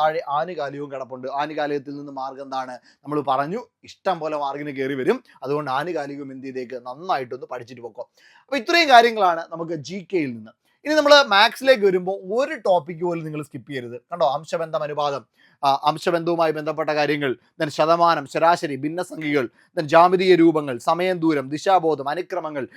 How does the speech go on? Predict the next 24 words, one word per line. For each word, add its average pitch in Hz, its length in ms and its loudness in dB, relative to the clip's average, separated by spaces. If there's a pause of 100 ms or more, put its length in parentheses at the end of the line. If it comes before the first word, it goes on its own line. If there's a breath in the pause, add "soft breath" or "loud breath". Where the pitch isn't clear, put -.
(160 loud breath)
ഇത് 233 80 2
ഒരെണ്ണം 220 500 8
പോലും 220 220 4
നിങ്ങൾക്ക് 160 280 -10
സ്കിപ്പ് 143 280 -12
ചെയ്യാൻ 156 160 -4
പറ്റില്ല. 135 360 -8
അത് 143 100 -12
മുഴുവനും 156 440 -8
പഠിക്കണം. 131 400 -6 (300 soft breath)
ഇനി 214 80 -6
ജനറൽ 226 340 4
ഇംഗ്ലീഷ് 226 300 -2
ആണെങ്കിൽ 196 320 0
വൊക്കാബുലറി 202 580 0
നന്നായിട്ട് 190 540 -4
പഠിച്ചു 185 260 -6
വെച്ചോണം. 185 340 -4 (100)
അത് 156 120 -8
ഇമ്പോർട്ടന്റ് 170 580 -4
ആണ്, 175 140 2
വളരെ 139 260 -10
ഇമ്പോർട്ടന്റ് 175 380 -8
ആണ്. 165 180 -6